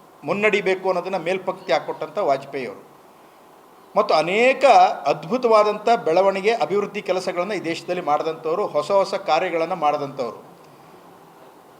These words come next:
ಅಟಲ್ಜಿಯವರ ಜೀವನ ಇವತ್ತಿನ ರಾಜಕಾರಣಿಗಳಿಗೆ ಮತ್ತು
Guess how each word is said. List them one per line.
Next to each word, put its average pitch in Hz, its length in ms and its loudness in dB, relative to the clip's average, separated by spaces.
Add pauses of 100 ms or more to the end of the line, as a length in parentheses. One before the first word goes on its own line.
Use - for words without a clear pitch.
(140)
ಅಟಲ್ಜಿಯವರ 226 840 4 (480)
ಜೀವನ 233 340 2 (1000)
ಇವತ್ತಿನ 214 520 0 (100)
ರಾಜಕಾರಣಿಗಳಿಗೆ 202 840 2 (420)
ಮತ್ತು 226 180 -4